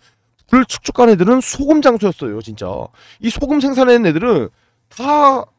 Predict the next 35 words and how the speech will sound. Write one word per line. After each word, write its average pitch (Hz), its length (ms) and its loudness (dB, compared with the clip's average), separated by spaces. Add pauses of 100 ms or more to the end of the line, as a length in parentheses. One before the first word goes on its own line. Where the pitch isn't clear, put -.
(520)
부자였죠. 175 540 0 (260)
옛날 165 440 -2
조선시대, 165 600 -6
고려시대 151 360 -6
때도. 90 320 -16 (580)
그만큼 262 340 0
소금이 269 340 -6
인간에게 226 360 -2
없어서는 202 420 -4
안 180 120 -4
될 196 380 0 (440)
정말 254 320 2
중요한 196 500 -2
물질이고, 160 640 -4
우리 226 300 -6
시-, - 220 -12 (640)
이 190 140 -6
말 151 140 0
그대로 165 460 -2 (160)
먹을 160 280 -2
때도 135 260 -4
소금이 247 300 -8
없으면 147 240 -12
안 101 60 -16
되잖아요. 107 440 -12 (680)
그렇기 247 200 -10
때문에 220 480 0 (340)
이 262 200 -2
소금 285 320 -6
때문에 220 340 -2
지금 214 300 -4
주문량, 208 500 0
식당마다 240 520 -2
제가 160 280 -2
또 139 640 -4